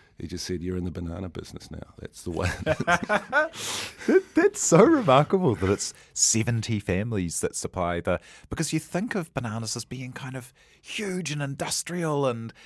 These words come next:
Speaker 2: you, you know, kind of, um, so exotic and far away that it, it couldn't be something kind of so small when you see those all good fair trade bananas at every supermarket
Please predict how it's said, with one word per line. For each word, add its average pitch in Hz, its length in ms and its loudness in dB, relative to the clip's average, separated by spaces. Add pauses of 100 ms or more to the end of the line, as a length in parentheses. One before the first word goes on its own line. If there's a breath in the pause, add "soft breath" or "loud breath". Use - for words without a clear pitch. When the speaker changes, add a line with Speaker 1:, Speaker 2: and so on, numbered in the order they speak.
(180 loud breath)
Speaker 2:
you, 160 160 -4
you 165 100 -2
know, 131 100 2
kind 127 220 -4
of, 113 160 -6
um, 98 320 -4 (180 soft breath)
so 185 280 -4
exotic 131 600 -4
and 101 160 -4
far 95 280 0
away 98 320 -2
that 80 160 -8
it, - 200 -14
it - 180 -8
couldn't 185 280 -10
be 90 160 -2
something 87 500 -6
kind 95 200 -6
of 85 80 -6
so 85 160 -2
small 92 400 -2
when 82 160 -4
you 85 100 -4
see 95 220 -4
those 82 340 -4 (320 loud breath)
all 98 160 0
good 92 260 0
fair 98 220 2
trade 92 300 0
bananas 92 600 -4 (300 loud breath)
at 104 120 -4
every 110 220 0
supermarket 110 640 -4